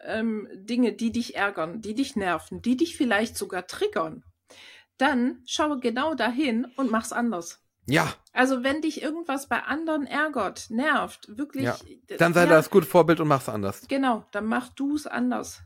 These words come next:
Speaker 2: Ja.
Speaker 1: Zeig du, wie's anders geht. Und vielleicht
Speaker 2: Ja.
Speaker 1: folgen dann genau diese Menschen deinem Vorbild und machen's anders. Und dann brauchst du dich nicht mehr drüber ärgern.
Speaker 2: Kleines Beispiel,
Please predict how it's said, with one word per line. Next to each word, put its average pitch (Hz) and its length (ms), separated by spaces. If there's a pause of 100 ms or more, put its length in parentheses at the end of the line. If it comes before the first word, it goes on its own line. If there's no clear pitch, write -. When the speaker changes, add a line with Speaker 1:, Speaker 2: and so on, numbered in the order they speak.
(160)
Speaker 2:
Ja. 123 220 (340)
Speaker 1:
Zeig 262 420
du, 277 220
wie's 262 180
anders 226 400
geht. 202 280
Und 202 160
vielleicht 254 640
Speaker 2:
Ja. - 40 (240)
Speaker 1:
folgen 247 400
dann 220 220
genau 233 400
diese 262 380
Menschen 254 760 (220)
deinem 226 380
Vorbild 214 680
und 202 140
machen's 196 360
anders. 196 400
Und 202 100
dann 196 120
brauchst 202 300
du 214 40
dich 196 220
nicht 196 180
mehr 196 100
drüber 185 260
ärgern. - 460 (1500)
Speaker 2:
Kleines 240 380
Beispiel, 160 680